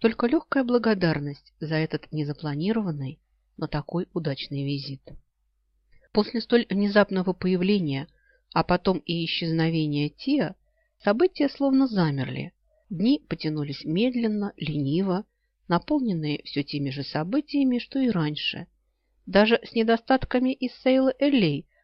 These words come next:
мы худо-бедно смирились. Странностям Салана – тоже претерпелись. Без драконов под носом он был даже почти вменяем.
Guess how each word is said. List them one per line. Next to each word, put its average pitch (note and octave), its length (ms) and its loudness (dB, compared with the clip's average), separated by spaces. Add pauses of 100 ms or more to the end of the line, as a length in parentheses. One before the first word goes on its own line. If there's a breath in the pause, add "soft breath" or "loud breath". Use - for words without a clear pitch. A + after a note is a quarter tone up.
(160)
мы D#3+ 120 0
худо-бедно F3 800 0
смирились. C3+ 800 -6 (560)
Странностям C4+ 600 4
Салана – C4+ 580 2 (460)
тоже C#4 280 6
претерпелись. A#3 880 0 (140)
Без D#3 180 -2
драконов - 560 -4
под D#3+ 220 0
носом C3+ 440 -6
он F3+ 220 -2
был G#3 160 0
даже G#3+ 240 2
почти C4 380 -4
вменяем. G3+ 600 -2